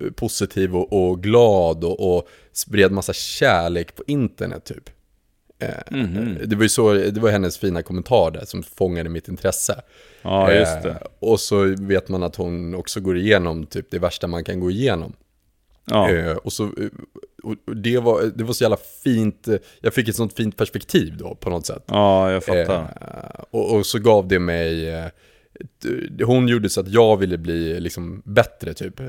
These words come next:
Speaker 1: apropå det här med att
Speaker 2: Ja.
Speaker 1: inte hälsa på väktaren. Men, eh, och, och det var, och, och då så här, att se fram emot små saker, typ, och den, hela den här tacksamhetsgrejen, eh, s-, så otroligt viktigt. Eh,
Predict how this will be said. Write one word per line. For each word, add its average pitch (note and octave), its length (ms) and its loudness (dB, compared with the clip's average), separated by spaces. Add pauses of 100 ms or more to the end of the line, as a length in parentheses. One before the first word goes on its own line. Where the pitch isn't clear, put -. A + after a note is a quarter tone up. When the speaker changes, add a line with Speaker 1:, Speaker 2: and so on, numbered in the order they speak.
Speaker 1:
apropå E2+ 580 -2
det F2 120 -2
här E2 160 -4
med D#2+ 120 -8
att D#2 100 -10
Speaker 2:
Ja. G#2 220 6
Speaker 1:
inte F#2 120 6
hälsa E2+ 240 -6
på F#2+ 100 -8
väktaren. F#2 460 -2
Men, G#2+ 140 2 (420)
eh, F2+ 720 2 (440)
och, - 260 -2
och A#2+ 80 0
det C3 160 2
var, G#2+ 1040 2
och, - 180 -4
och C3 100 0
då A#2+ 420 4
så G2+ 160 -4
här, E2+ 180 0
att - 140 -4
se - 220 -2
fram A#2 360 2
emot G2+ 280 -2
små G#2 340 0
saker, F#2 500 -4
typ, - 280 -8
och A2 140 6
den, F#2 140 4
hela F#2 340 0
den F2+ 80 -2
här E2+ 60 -6
tacksamhetsgrejen, F2+ 1400 -2
eh, E2+ 340 -10 (640)
s-, - 180 -10
så - 200 0
otroligt G2+ 720 0
viktigt. - 540 -8 (1200)
Eh, D#2+ 260 0